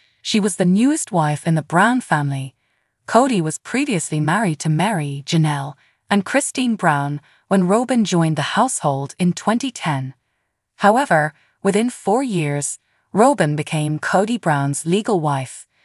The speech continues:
She replaced Mary, whom Cody had been married to for nearly two decades. The series painted their union as one of convenience to safeguard Robin's children from a prior marriage in case something ever happened to her. However,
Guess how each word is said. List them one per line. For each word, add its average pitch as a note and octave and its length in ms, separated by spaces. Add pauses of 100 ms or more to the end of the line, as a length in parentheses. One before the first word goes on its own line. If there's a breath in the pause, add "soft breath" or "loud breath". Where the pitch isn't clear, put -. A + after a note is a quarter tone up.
(360)
She - 200
replaced G#3 540
Mary, D3 460 (320)
whom A3+ 160
Cody B3+ 400
had F#3 140
been E3 180
married E3+ 380
to D#3 160
for D#3 160
nearly G#3 400
two A#3+ 300
decades. C3+ 680 (760)
The G3+ 60
series D#4 460
painted F3+ 380
their D3+ 120
union D3+ 580
as E3 160
one A3 160
of C#4+ 100
convenience F#3 680
to - 80
safeguard D#3+ 720
Robin's G#3 480
children C#3 500
from D#3 160
a D3+ 60
prior B3 420
marriage D#3 420
in D#3+ 120
case - 280
something D3+ 440
ever A3 220
happened D#3+ 420
to D3 80
her. C3+ 340 (580)
However, G3+ 560